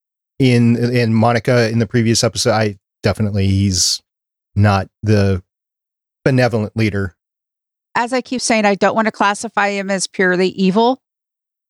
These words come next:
Speaker 2: We have to remember there was global P T S D after Thanos. We keep talking about that five years. Maybe, you know, again, was Thanos coming back? What else was going to come?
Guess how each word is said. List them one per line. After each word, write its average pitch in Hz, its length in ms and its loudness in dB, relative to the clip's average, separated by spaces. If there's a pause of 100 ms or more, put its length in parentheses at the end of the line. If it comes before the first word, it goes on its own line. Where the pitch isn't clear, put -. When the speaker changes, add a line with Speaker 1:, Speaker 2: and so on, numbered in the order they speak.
(120)
Speaker 2:
We 208 80 6
have 202 240 -2
to 202 100 -10
remember 196 460 0
there 185 120 2
was 170 300 -2 (400)
global 185 460 2
P 196 180 0
T 202 240 2
S 185 220 0
D 208 340 -2 (100)
after 180 600 0 (500)
Thanos. 196 520 0
We 190 100 -4
keep - 320 -4
talking 190 360 -2
about 180 260 -2
that 160 200 -2
five 165 320 -2
years. 175 560 0 (800)
Maybe, 190 400 2
you 196 140 0
know, 185 160 2
again, 190 460 -2 (200)
was 185 300 -2
Thanos 185 380 0
coming 165 340 0
back? - 300 -6 (180)
What 190 260 0
else 190 320 -2
was 180 160 -2
going 170 240 2
to 180 140 0
come? - 340 -4